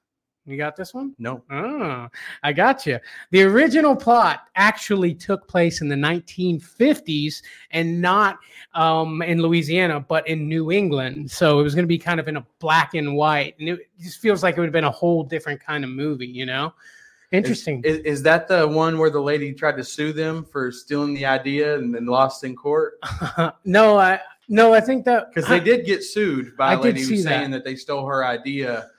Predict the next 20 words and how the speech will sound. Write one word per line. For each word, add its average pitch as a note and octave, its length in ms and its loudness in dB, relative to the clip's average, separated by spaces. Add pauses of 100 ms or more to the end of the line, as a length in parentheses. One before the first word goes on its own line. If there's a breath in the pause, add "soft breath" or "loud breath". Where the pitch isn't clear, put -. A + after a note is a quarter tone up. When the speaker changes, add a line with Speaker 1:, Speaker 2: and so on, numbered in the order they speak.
(100)
Speaker 1:
No, A3 240 4
that G#3+ 120 4
Speaker 2:
Um, G#3 60 -2
Speaker 1:
was G3 80 -4
Speaker 2:
but - 60 -2
Speaker 1:
something G3 220 0
Speaker 2:
the, E3 120 -2
Speaker 1:
different. C3 200 -6
Speaker 2:
it, C3+ 160 -8
it, - 40 -10
they, C3+ 120 -4
she C3+ 160 -10
ended D3 160 -6
up A#2+ 60 -6
not B2 260 -6
winning B2 240 -6
in A2 100 -12
court A2+ 480 -2
and G#2+ 80 -20
blah, G#2+ 120 -10